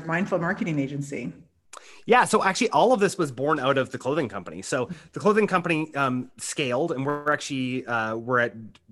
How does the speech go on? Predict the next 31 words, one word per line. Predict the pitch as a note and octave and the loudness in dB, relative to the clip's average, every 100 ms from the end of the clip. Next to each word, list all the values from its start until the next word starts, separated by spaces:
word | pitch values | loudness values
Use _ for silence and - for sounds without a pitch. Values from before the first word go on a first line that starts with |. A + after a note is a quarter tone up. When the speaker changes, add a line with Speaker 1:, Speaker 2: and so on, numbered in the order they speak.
| G2+ - | -14 -2
Speaker 2:
mid | D3 D3+ | 0 0
seven | F#3 D3 | 0 0
figures, | C3+ D3+ D3 D3 | 0 0 2 2
hopefully | C#3+ C3+ C#3 | 0 -4 -4
eight | A#2 B2+ | -2 -2
figures | C#3+ C3 C3 | -2 -2 -2
next | A#2 A2+ - | -4 -6 -6
year. | A2+ A2+ - - | -4 -4 -8 -12
Speaker 1:
Congrats. | - A3 B2 B2+ B2 B2 - | -2 0 2 4 4 0 -2
Speaker 2:
And | G3 | -2
Speaker 1:
What's | G3+ | 0
the | G#3+ | 2
name | G3 | 4
Speaker 2:
yeah, | A#3 F#4 C3+ | 6 8 6
Speaker 1:
of | G#2+ - | 2 -6
it? | - _ _ | -16 _ _
Speaker 2:
it's | - - | -6 0
called | F3 | 2
Little | C3+ C#3 E3 F3 | 2 2 4 4
and | C3 B2 | 2 0
Lively. | G#2 G#2 F2 F2 - - _ _ - - _ _ | -2 -4 -8 -14 -16 -20 _ _ -20 -20 _ _
Speaker 1:
And | F3 E3+ | -6 -4
is | - | 2
that | |
Speaker 2:
Uh, | A2+ A2+ A2+ | 6 6 4
Speaker 1:
something | F3 F3+ | -2 -6
that | E3 | -6
we | |
can | F3+ E3+ | -4 -2
visit | E3+ F3+ | -2 -2
online? | F3 D#3+ F#3 C4 - | -2 -2 -2 -2 -4